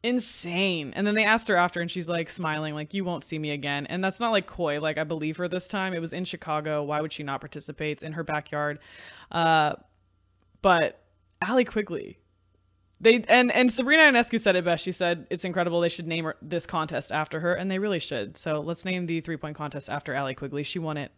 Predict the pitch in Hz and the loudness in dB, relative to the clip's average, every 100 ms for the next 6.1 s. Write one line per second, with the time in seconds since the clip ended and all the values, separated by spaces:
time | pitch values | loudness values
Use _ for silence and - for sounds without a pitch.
0 | _ - 139 - 87 117 - - - 170 | _ -6 -6 -4 -10 -10 -14 -18 -12 -8
1 | - 50 190 196 - 220 123 - _ _ | -8 -10 -6 -4 0 0 -2 -6 _ _
2 | _ 185 - 147 123 - - - 226 254 | _ -6 -2 -2 -4 -10 -14 -2 4 4
3 | 254 226 226 208 - - - - 180 165 | 4 4 4 4 0 -12 -6 4 4 6
4 | 185 196 208 190 - 170 165 156 - - | 4 6 6 2 0 -2 -2 -4 -12 -20
5 | - _ _ 180 202 220 226 254 208 196 | -20 _ _ 0 6 8 8 8 8 8
6 | 196 | 6